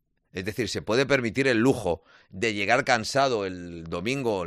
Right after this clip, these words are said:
cuando juegue con el Tarrasa y perder un partido. Y no pasa nada, porque la trayectoria del fil-, del filial es increíble, es tremenda. Por lo tanto, premio al filial,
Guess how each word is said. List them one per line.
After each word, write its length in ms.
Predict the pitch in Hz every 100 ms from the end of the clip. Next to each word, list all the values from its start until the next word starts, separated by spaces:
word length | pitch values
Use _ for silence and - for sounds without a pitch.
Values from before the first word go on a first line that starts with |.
| 85 -
cuando 240 | 87 85
juegue 280 | 82 127 127
con 160 | 95 101
el 120 | 117
Tarrasa 560 | 90 90 104 - 69 - - - _ _ _ _
y 120 | -
perder 280 | 87 82 78
un 100 | 95
partido. 480 | 85 76 80 76 67 _ _ _ _ _ _ _ _ _ _
Y 120 | 87
no 100 | 95
pasa 260 | 95 110 107
nada, 400 | 92 110 92 - _ _ _ _ _ _
porque 220 | - 90
la 100 | 92
trayectoria 460 | 90 85 80 95 107
del 100 | 110
fil-, 220 | - 101
del 160 | 98 98
filial 320 | 101 107 110
es 260 | 135 - _ _ _ _ _ _ -
increíble, 720 | 107 95 87 98 85 69 - _ _ _ _ _ _ _ _
es 160 | - 104
tremenda. 540 | 131 113 87 71 65 _ _ _ _
Por 120 | - 127
lo 100 | 151
tanto, 460 | 160 135 156 - _ _ _ _ _ -
premio 380 | 160 165 120
al 100 | 87
filial, 560 | - 117 156 175 170 165